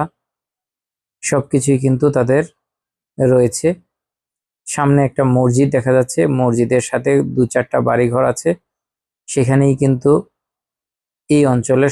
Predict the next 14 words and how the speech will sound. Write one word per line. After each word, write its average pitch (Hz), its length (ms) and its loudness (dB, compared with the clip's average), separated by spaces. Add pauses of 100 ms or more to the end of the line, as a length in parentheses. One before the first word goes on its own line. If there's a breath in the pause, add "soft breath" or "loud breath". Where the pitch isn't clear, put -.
সমাপ্তি। 113 440 -4 (2500)
তো 135 120 0
আশা 127 260 0
করি 151 260 2
আপনারা 135 340 -2 (100)
ভিডিওটা 127 420 0 (140)
দেখেছেন, 131 460 -4 (140)
ভালো 117 280 0
লাগছে, 123 440 0 (1400)
হয়তো 131 400 -2
আমার 123 280 0
কথাগুলো 135 560 0
ভালো 131 220 0
লেগেছে। 131 400 0